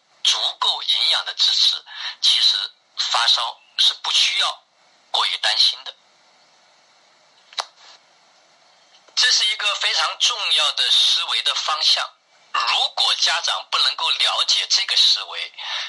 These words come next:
我相信他很难找到处理孩子生病时候他应该面对的方法。也就是说，身体绝对不会做出伤害他自己的事情，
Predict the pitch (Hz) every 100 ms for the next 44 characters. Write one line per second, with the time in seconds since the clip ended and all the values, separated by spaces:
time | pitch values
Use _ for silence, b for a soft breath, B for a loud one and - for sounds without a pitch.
0 | B - - - - - 156 - - 170
1 | 170 - - - - 95 - - - -
2 | - 87 90 - - 87 - - - -
3 | - - - - - 85 _ - - -
4 | 104 104 104 107 107 - 98 92 87 80
5 | 80 - - - - - - - - B
6 | B B B - - - - - - -
7 | - 277 - - - - - - - -
8 | - - - - 170 - 175 - - -
9 | - - - - 202 214 - - 185 -
10 | - 135 139 - - - - - - -
11 | -